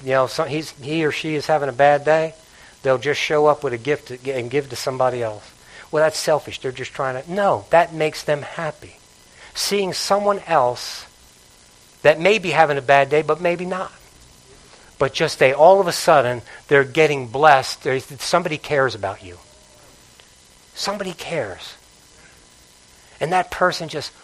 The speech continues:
"Wow, well, thank you." I've had people bless me out of the blue. Just, you know, give me something and say, "Wow, man,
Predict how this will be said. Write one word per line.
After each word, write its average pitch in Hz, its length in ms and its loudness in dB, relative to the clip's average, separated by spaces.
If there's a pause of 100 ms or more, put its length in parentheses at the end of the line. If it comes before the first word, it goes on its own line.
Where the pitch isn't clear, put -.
(220)
"Wow, 156 380 -6
well, 123 100 -10
thank 175 420 -14
you." 101 160 -18 (540)
I've 165 140 0
had 175 240 -4
people 180 320 -8
bless 151 440 -2
me 135 300 -10 (560)
out 139 140 0
of 135 80 -6
the 139 40 -8
blue. 135 220 -4
Just, 139 260 -10 (300)
you 147 80 -8
know, 135 80 -4
give 165 300 -10
me 143 80 -6
something 117 360 -12
and 113 60 -14
say, - 160 -16 (140)
"Wow, 165 260 -4
man, 147 220 -4